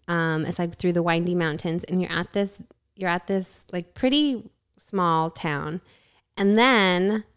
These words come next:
I get picked up by the program coordinator, and we go through, like,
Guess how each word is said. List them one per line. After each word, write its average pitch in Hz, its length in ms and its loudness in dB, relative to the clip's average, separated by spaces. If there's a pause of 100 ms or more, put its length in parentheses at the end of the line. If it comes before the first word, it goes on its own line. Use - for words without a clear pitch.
(240)
I 185 120 2
get 185 200 -2
picked 202 260 0
up 185 160 0
by 180 140 2
the 175 140 -2
program 180 720 -2 (100)
coordinator, 165 720 -2 (180)
and 180 260 0
we 185 120 0
go 175 340 2
through, 185 240 -2
like, 175 240 -2